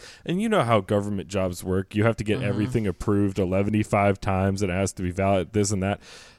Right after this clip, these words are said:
Speaker 1: However much money we spent having somebody say, "Yeah, you really shouldn't cook stuffing inside," whoever, everybody in that chain,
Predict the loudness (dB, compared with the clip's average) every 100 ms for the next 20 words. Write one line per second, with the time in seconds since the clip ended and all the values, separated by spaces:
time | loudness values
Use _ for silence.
0 | _ -2 8 8 8 2 -2 0 0 2
1 | 2 0 0 -2 -2 0 2 2 0 2
2 | 4 4 4 6 6 6 6 6 6 6
3 | 4 2 0 0 -2 2 2 2 -6 2
4 | 2 4 0 -2 0 2 2 -2 -18 -12
5 | -6 -4 2 2 4 2 0 -4 _ 0
6 | 2 4 4 4 4 2 0 -2 -2 -4
7 | -4 -4 -2 -6 -8